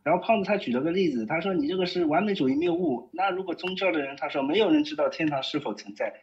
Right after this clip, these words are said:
怎么样，怎么样，那这个是，这个时候他其实就一个很明显的大家偷换概念了。他偷换那个，首先天堂这个东西是否存在，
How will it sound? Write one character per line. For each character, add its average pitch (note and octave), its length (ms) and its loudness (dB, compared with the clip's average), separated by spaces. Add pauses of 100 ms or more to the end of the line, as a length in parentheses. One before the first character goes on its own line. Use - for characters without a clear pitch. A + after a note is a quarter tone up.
(120)
怎 A2 80 -6
么 A#2+ 80 2
样， B2 80 2
怎 A2+ 100 -4
么 F#2+ 80 -2
样， G2 140 2 (260)
那 F#3+ 200 4
这 A#3 100 -2
个 G3+ 140 2
是， C#3+ 200 0 (460)
这 D#4 160 4
个 F4 100 6
时 F#3 140 4
候 D#3+ 140 6
他 D#3+ 160 2
其 D3 160 2
实 D#3+ 120 4
就 D3+ 180 6
一 C3+ 100 4
个 C#3 120 2
很 B2+ 300 2
明 D#3+ 220 4
显 D#4 120 4
的 - 80 2
大 A#2+ 160 0
家 A#2+ 160 0 (140)
偷 D3 180 0
换 C3+ 140 2
概 B2 160 2
念 A2 180 0
了。 F#2 200 -10 (560)
他 G3 80 -2
偷 G#3+ 180 4
换 G3 220 4
那 E3 120 2
个， D3+ 160 -2
首 C#3 160 -2
先 A#3+ 220 0
天 C#4+ 300 2
堂 D3 260 2
这 F#3 80 0
个 C#3 80 2
东 B2+ 180 -2
西 C3 140 -2
是 - 220 0
否 A2+ 120 0
存 A2 220 -4
在， B2 320 -2